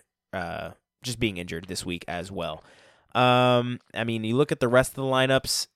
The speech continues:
Stretch is walking on thin ice here, I think, with Thielen and Sutton starting. You don't love either of those. They've both been performing fairly well this year, but you don't look at either of those and say,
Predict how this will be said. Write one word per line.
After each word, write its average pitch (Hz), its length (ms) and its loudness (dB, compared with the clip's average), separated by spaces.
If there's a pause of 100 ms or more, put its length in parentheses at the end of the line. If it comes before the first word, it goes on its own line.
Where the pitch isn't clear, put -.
Stretch - 480 2
is 147 140 0
walking 135 380 8
on 127 160 4
thin 113 200 -2
ice 87 260 -8
here, 82 280 -12
I 92 100 -8
think, 104 240 -6
with - 280 -6
Thielen 139 480 4
and 101 160 -6
Sutton 131 540 2 (360)
starting. 139 640 6
You 113 100 0
don't 147 280 4
love 131 280 4
either 156 280 4
of 156 100 -2
those. 160 280 2
They've 107 140 -2
both 127 220 6
been 151 140 -2
performing 135 500 0
fairly 175 320 2
well 165 180 4
this 160 200 -4
year, 170 200 4
but 131 140 0
you 135 80 -6
don't 151 200 0
look 131 180 -2
at 120 120 2
either 107 280 2
of 98 80 -8
those 95 240 0
and 101 80 -18
say, 95 380 -2